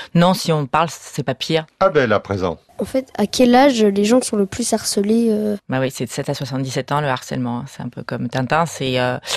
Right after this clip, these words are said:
Speaker 1: le problème du harcèlement, surtout que c'est quand ça commence dans la vie, si on le règle pas très tôt, bah, on va se retrouver tout seul, sans le faire exprès, dans des situations de harcèlement. Donc si quand on est enfant, on s'occupe pas de ça, eh ben, on va retrouver ces enfants qui ont été harcelés à l'école par leurs copains,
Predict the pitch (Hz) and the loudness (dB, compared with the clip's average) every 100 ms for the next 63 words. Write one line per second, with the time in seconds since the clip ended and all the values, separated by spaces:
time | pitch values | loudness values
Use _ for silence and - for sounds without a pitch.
0 | - - 123 139 147 143 139 - 151 165 | -8 -8 -2 0 0 0 -2 -2 -2 -2
1 | 147 160 - - 135 135 - 143 147 143 | -6 -10 -8 -6 -4 -4 -2 -2 0 0
2 | 135 139 147 196 - - - 147 139 139 | -2 -2 -4 -10 -12 -18 -10 -4 0 2
3 | 139 131 131 135 - 139 131 127 - 180 | 0 -2 -4 -4 -4 -4 -4 -6 -4 -4
4 | - _ - 127 123 127 131 - - - | -4 _ -6 -4 0 0 -2 -6 -6 -6
5 | 143 160 - 170 - 190 202 _ _ - | -4 -4 -4 -4 0 0 -2 _ _ -10
6 | - 156 165 156 - 170 170 151 139 - | -6 0 0 -2 -4 -4 -2 -4 -8 -4
7 | 139 135 143 143 135 - 151 151 156 143 | -4 -2 -4 -4 -6 -4 -4 -4 -4 -4
8 | 131 - - 147 147 143 139 - 156 151 | -8 -8 -6 -6 -4 -4 -4 -4 -8 -8
9 | 123 - - 139 - 185 - - - - | -12 -10 -6 -4 -2 -2 -4 -16 -18 -16
10 | - 135 135 135 - 151 160 - 160 156 | -6 0 0 0 -4 -4 -2 0 0 0
11 | 190 185 147 143 135 - 147 139 135 135 | -2 -2 -4 -2 -4 -4 -2 -2 -2 -4
12 | 156 156 131 127 - 139 170 269 | -4 -2 -4 -4 -6 -2 0 -2